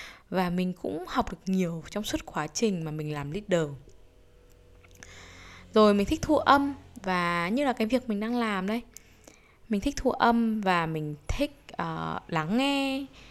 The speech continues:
ý kiến của mọi người. Mình thích lắng nghe độc giả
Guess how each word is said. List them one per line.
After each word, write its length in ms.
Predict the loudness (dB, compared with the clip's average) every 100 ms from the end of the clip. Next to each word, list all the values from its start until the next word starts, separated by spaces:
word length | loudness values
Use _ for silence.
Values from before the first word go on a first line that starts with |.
| -20 -10
ý 120 | -8 -8 -6
kiến 280 | -2 0 2
của 100 | 0
mọi 180 | 0 -2
người. 480 | -2 0 2 2 0
Mình 180 | -2 -4
thích 220 | -4 -4
lắng 260 | -4 -4 -2
nghe 160 | 0
độc 280 | 2 0 0
giả 260 | 0 2